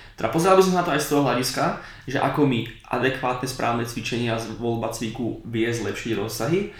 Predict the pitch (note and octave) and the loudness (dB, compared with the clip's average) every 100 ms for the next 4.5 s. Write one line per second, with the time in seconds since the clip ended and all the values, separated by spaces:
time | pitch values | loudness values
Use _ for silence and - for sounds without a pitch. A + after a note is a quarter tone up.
0 | - - A#2+ B2 C3+ C3 B2+ B2+ D3 C3+ | -16 -4 -2 0 0 0 -2 -2 -2 0
1 | C3+ B2 A2+ A#2 C3+ E3+ E3+ - - - | 0 0 0 0 -2 -4 -6 -14 -16 -8
2 | A#2+ B2 A#2+ A#2 C#3+ C#3+ - A#2+ A2 A#2 | 0 0 0 0 2 2 0 -2 0 0
3 | C#3+ A#2 A#2+ B2 A2 A#2 B2+ B2 - A2+ | -2 -4 -6 -4 -4 -2 -2 -4 -6 -6
4 | - C3 - D3 | -6 -6 -8 -8